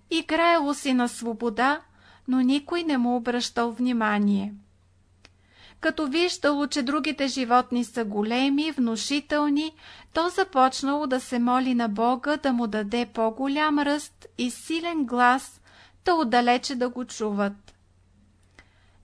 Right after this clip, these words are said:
Най-после молбата му се изпълнила.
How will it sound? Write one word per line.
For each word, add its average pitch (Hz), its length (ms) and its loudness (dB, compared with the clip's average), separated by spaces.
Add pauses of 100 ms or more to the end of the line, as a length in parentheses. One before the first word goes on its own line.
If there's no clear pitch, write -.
Най-после 320 600 4
молбата 285 640 4
му 294 120 0
се 311 140 -6
изпълнила. 247 920 0